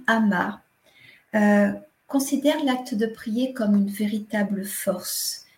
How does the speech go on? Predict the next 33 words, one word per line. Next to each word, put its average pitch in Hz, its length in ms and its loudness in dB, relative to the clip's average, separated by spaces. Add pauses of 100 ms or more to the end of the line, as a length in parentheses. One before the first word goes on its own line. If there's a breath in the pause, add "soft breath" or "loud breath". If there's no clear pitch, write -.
qui 233 140 0
nous 233 120 2
permet 226 360 0
d'accroître 262 840 -6 (280)
la, 175 380 0 (520)
l'amour 202 540 4
et 196 100 -4
toutes - 320 -4
les 226 100 2
vertus 208 520 -2
qui - 200 -6
en 185 80 -2
découlent. 160 600 -6 (340 loud breath)
Je 214 140 2
cite 294 380 4
maintenant 220 540 6 (280 loud breath)
Amma, 208 460 6 (260 loud breath)
elle 220 160 4
aussi 240 260 2
donne 226 160 6
un 202 120 10
enseignement 202 680 6
oral 196 560 0
qui - 160 -6
est 196 40 -4
mis 208 140 -2
par 202 200 -8
écrit 185 320 -10
par 202 180 -12
ses - 140 -12
disciples. « - 640 -14 (680)
Mes 226 220 4
enfants, 196 480 -2